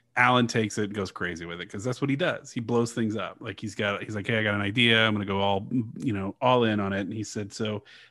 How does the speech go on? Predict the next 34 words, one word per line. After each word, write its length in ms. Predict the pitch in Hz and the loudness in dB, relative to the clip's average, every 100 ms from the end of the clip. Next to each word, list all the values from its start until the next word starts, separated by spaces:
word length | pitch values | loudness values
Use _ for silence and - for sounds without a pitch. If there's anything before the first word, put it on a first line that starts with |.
| - | -2
um, 440 | 110 104 98 98 - _ - | 2 4 4 2 -2 _ 4
in 100 | 120 | 8
nineteen 280 | 127 131 131 | 8 6 4
fifty-three, 580 | 123 117 117 147 104 | 0 0 4 6 6
so 140 | 98 113 | 2 -2
this 60 | |
is 40 | 104 | -2
just 160 | 107 | -4
five 240 | - 117 113 | 2 4 4
years 180 | 107 104 | 2 0
after 220 | 98 101 | -2 0
Oral 140 | 101 | 4
Roberts 320 | 98 101 95 | 4 4 2
started 220 | - 98 92 | -2 -6 -4
doing 200 | 95 90 | -4 -2
it, 60 | |
he 80 | 107 | -2
published 400 | 104 135 131 117 120 | 0 2 4 2 0
a 40 | |
book 200 | 110 110 | -2 -4
called 360 | - 104 101 98 - - _ | -4 -4 -4 -8 -16 -20 _
The 80 | 110 | -2
Secret 480 | - 175 170 185 - | 2 2 6 4 4
to 380 | 117 104 104 101 | 2 4 4 2
Scriptural 720 | - 165 170 - 170 165 156 | 2 2 2 4 6 6 6
Financial 460 | 127 117 120 120 | 4 4 4 0
Success." 600 | - - - 78 - - - - - | -4 -6 -4 -4 -6 -12 -14 -20 4
And 80 | 110 | 8
in 120 | 135 | 10
that 300 | 139 143 120 | 10 8 0
book, 280 | 113 110 104 | 0 2 2
he 180 | - 113 | 0 0
talks 480 | 113 - 131 127 - | 0 -2 0 0 -4
about, 440 | 127 110 101 107 | -2 0 0 -2